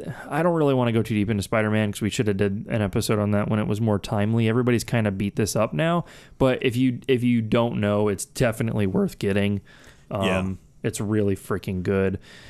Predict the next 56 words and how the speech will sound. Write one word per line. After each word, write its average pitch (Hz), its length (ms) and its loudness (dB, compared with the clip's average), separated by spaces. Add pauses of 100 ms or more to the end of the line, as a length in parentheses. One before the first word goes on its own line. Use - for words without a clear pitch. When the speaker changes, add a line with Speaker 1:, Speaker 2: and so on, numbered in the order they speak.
(120)
Speaker 1:
It's - 160 0
great. 147 240 2
You 123 100 -2
can, 131 80 -4
your 113 140 -2
kids 113 280 -2
can 120 180 0
play 117 280 2
it. 113 240 -2
Um, 104 560 -2 (100)
you 104 200 0
know, 104 280 2
like, 98 240 0
my 107 140 0
son, 101 220 0
lo-, 107 80 2
my 123 160 2
son's, 123 260 0
like, 113 220 0 (280)
ninety-six 123 760 0
percent 120 480 -2
in 113 60 0
the 104 80 2
main 104 260 2
story, 107 560 2
and 101 340 0
the 101 140 2
D 110 220 4
L, 107 160 2
the 104 80 2
first 117 260 0
D 123 80 0
L 104 100 2
C 104 200 -2
came 101 200 0
out, 101 280 0
and 113 120 0
in 104 100 0
the 101 100 0
first - 320 -2
day 101 240 2
he 95 160 0
hit, 107 160 0
like, 98 280 -2
eighty-five 180 520 -2
percent - 680 -2 (220)
<laughs> - 220 0
on 135 100 4
Speaker 2:
Yeah, 113 200 4
Speaker 1:
that. 110 80 -2
Speaker 2:
I 107 240 4
was, 120 340 0
um, 95 420 0 (720)
God, 101 240 -2
before 110 460 -2
I 101 140 0